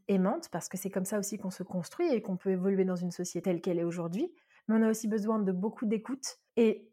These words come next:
le dernier message que je veux vous passer aujourd'hui, c'est qu'il faut apprendre à regarder derrière le comportement. Il y a toujours une raison derrière un comportement. C'est pareil pour tous les adultes. Si votre boss est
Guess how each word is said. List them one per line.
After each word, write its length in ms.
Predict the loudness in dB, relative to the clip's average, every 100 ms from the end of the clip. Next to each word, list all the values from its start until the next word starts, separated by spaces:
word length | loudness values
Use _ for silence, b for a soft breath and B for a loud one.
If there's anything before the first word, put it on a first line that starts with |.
| _
le 160 | 2
dernier 300 | 6 6 4
message 300 | 2 2 0
que 120 | 0 -2
je 80 |
veux 100 | 0
vous 140 | -2 -2
passer 260 | -2 0
aujourd'hui, 360 | -2 0 -2 -2
c'est 160 | -4 -4
qu'il 180 | -4
faut 200 | 2 4 4
apprendre 400 | 2 -4 -4 0
à 80 | 0
regarder 440 | 0 -2 0 0
derrière 320 | 2 0 -2 -2
le 80 |
comportement. 760 | -2 -4 -6 -6 -6 -2 -2 -4 _ _ _ _ _ 4
Il 100 | 8
y 80 |
a 80 | 8 6 -10 -4
toujours 440 | 0 2 2 2
une 120 | 2
raison 280 | 0 0 0
derrière 380 | 0 0 0 -2
un 80 | -4
comportement. 720 | -4 -4 -4 -4 -6 -6 -8 _ -18
C'est 220 | -4 -2
pareil 440 | 0 2 4 2
pour 260 | 2 -8 -8
tous 140 | 0
les 180 | 4 4
adultes. 300 | 2 0 -2
Si 180 | -6 -2
votre 200 | 2 2
boss 400 | 6 4 4 -4
est 280 | -2 -2